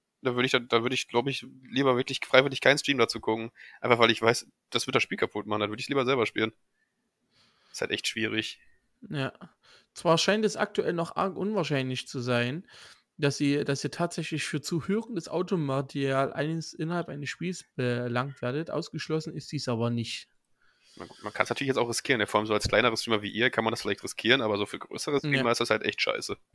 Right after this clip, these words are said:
Speaker 2: Mhm. Apropos größere Streamer, das Geilste kommt ja jetzt quasi erst noch. Und zwar, äh, hat ja aufgrund dieser vielen D-M-C-A, äh, Verfahren Twitch eine Funktion eingefügt, dass du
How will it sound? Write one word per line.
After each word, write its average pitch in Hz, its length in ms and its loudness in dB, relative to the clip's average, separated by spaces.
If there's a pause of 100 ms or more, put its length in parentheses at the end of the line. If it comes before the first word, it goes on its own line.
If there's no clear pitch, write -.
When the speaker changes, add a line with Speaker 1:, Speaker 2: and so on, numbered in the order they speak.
(380)
Speaker 2:
Mhm. 160 440 0 (240)
Apropos 165 520 2
größere 160 420 2
Streamer, 139 480 -2
das 139 200 -2
Geilste 147 360 0
kommt 143 260 -2
ja 127 60 0
jetzt 131 260 0
quasi 120 340 -2
erst 110 280 -2
noch. 123 300 -4 (1000)
Und 139 160 -2
zwar, 143 880 8
äh, 143 40 2
hat 151 180 2
ja 156 380 8
aufgrund 156 560 0
dieser 156 240 0
vielen 165 320 0
D-M-C-A, 151 560 0 (1040)
äh, 143 40 0
Verfahren 156 840 2 (460)
Twitch - 560 4
eine 147 240 4
Funktion 170 500 0
eingefügt, 147 500 -2
dass 135 160 0
du - 120 -8